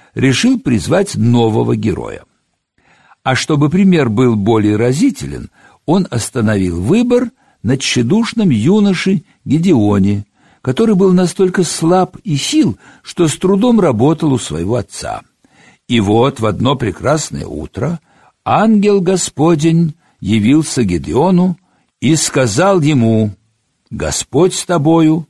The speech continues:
муж сильный». Книга Судей, глава шестая, стих двенадцатый. Гедеон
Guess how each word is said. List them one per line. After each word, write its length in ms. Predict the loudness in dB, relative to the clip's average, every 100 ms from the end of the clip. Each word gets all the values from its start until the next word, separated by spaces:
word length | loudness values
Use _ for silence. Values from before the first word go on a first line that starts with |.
| -10
муж 540 | -2 0 0 -2 -10 -14
сильный». 580 | -8 -6 -6 -8 -12 -18 -20 _ _ _ _ _
Книга 340 | -2 0 0 -4
Судей, 500 | -2 0 2 0 0
глава 340 | -4 -6 -8
шестая, 760 | -12 -14 -14 -4 0 0 -2 -6 _ _
стих 400 | -20 -8 -4 -4
двенадцатый. 680 | -4 -8 -10 -20 _ _ _ _ _ _ _ _ _ _ _ _ _
Гедеон 760 | -4 -4 -2 2 2 4 2